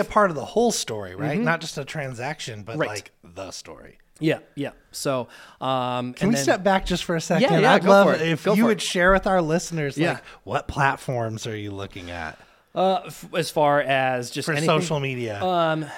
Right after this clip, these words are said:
Speaker 2: It's always like this magic little,
Speaker 1: Yeah, yeah,
Speaker 2: you
Speaker 1: yeah.
Speaker 2: know, thing <laughs> that
Speaker 1: Yeah.
Speaker 2: no one really knows.
Speaker 1: Uh, so, so Facebook and Instagram are gonna be two big ones.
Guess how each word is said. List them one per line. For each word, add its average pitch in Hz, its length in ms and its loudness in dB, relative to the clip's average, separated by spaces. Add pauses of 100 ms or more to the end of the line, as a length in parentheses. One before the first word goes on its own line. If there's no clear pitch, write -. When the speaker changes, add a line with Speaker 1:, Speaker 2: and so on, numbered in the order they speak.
Speaker 2:
It's - 100 0
always 175 280 6
like 170 160 4
this 160 280 -2
magic 151 760 -2
little, 143 480 -2
Speaker 1:
Yeah, 170 140 2
yeah, 175 40 0
Speaker 2:
you 175 120 2
Speaker 1:
yeah. 143 120 2
Speaker 2:
know, 127 160 -2 (680)
thing 151 440 4 (100)
<laughs> - 100 -20
that - 120 0
Speaker 1:
Yeah. - 100 4
Speaker 2:
no 226 80 8
one 214 140 6
really 190 300 2
knows. 175 440 0
Speaker 1:
Uh, 160 300 0
so, 151 520 0
so 151 200 -4
Facebook 165 480 -2
and 160 80 -4
Instagram 127 460 -4
are 120 100 -4
gonna 120 220 -6
be 123 420 -8 (120)
two - 160 -6
big 131 160 -4
ones. 127 280 -8